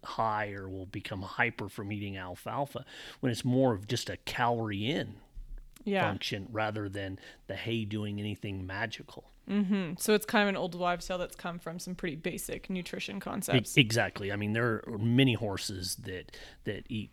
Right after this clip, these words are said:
Speaker 1: straight alfalfa diets and, and do very well. There's very, there's horses that eat mixed diets and, and straight grass diets. So I guess rather than say an ingredient is good or bad, what does it bring to the table? What can I use,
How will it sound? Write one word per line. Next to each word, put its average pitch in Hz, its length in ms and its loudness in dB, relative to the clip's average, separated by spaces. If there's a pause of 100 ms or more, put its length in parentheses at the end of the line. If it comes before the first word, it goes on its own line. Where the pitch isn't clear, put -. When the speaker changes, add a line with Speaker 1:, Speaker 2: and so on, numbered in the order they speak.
Speaker 1:
straight 120 360 2
alfalfa 98 540 0
diets 90 460 -4
and, 98 240 -4
and 107 220 0
do 104 140 0
very 95 260 -6
well. 98 300 -6
There's 104 180 -2
very, 104 220 0 (280)
there's 98 200 -2
horses 104 380 -2
that 101 100 -2
eat 104 200 -2
mixed 104 380 -4
diets 101 460 -2
and, 98 180 -6
and 98 160 -6
straight - 300 -2
grass 151 320 -2
diets. - 340 -8
So 98 200 -4 (960)
I 107 120 2
guess 120 260 -2
rather 127 260 2
than 107 180 -2
say 113 360 0
an 95 120 -4
ingredient 101 560 0
is 92 160 -6
good 110 500 0
or 95 180 -6
bad, 101 540 -6 (300)
what 143 180 -2
does 131 160 0
it 117 140 -2
bring 110 260 -2
to - 120 -6
the - 100 -8
table? - 520 -2 (280)
What 123 160 -2
can 117 140 -2
I 101 80 0
use, 117 640 0